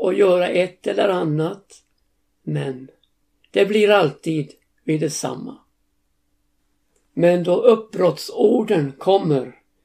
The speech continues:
"Gå ut ur ditt land och från din släkt och drag till det land som jag ska visa dig",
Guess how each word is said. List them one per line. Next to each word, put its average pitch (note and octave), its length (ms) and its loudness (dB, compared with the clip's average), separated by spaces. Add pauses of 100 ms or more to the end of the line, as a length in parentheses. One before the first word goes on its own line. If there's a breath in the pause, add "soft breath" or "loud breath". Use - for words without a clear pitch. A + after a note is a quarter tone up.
(460)
"Gå D#3 220 0
ut - 600 0 (140)
ur F3 140 0
ditt E3 180 -2
land C#3+ 480 -2 (1300)
och E3 300 -2
från F3 600 0
din D3 260 -6
släkt - 800 -8 (220)
och C#3+ 200 -2
drag E3 640 0 (280)
till D3+ 140 -4
det C#3 100 -2
land D3 540 -2
som D3+ 220 -6
jag - 140 -4
ska - 220 -8
visa F3 480 -6
dig", C3+ 360 -6